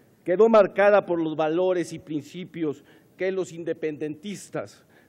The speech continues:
plasmaron como base del pacto social de la nueva nación. El decreto constitucional para la libertad de América Mexicana, comúnmente conocida como la Constitución de Apatzingán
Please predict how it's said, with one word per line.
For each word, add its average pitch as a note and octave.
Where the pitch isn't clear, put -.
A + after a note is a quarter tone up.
plasmaron D#3
como C3+
base F3
del B2+
pacto D#3+
social D3
de C#3
la B2+
nueva D3
nación. B2+
El A3+
decreto G#3
constitucional D3+
para E3+
la E3
libertad E3
de E3
América D#3+
Mexicana, C#3
comúnmente G#3
conocida D3+
como D3
la D3
Constitución D3+
de E3
Apatzingán C3+